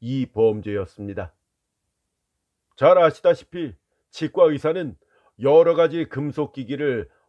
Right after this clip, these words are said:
환자의 입 안에다 넣고 치료를 하지요. 그때 환자들은 대부분 눈을 감게 마련입니다.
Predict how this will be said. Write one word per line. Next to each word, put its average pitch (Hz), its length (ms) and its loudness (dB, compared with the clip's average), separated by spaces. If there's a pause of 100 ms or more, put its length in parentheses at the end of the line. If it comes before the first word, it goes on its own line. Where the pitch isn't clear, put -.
환자의 147 680 0
입 156 300 -10
안에다 135 460 2
넣고 143 520 -4 (140)
치료를 117 460 -8
하지요. 123 360 -10 (840)
그때 135 260 -2
환자들은 135 800 0 (280)
대부분 135 720 2 (200)
눈을 135 340 -6
감게 120 380 -6
마련입니다. 110 680 -10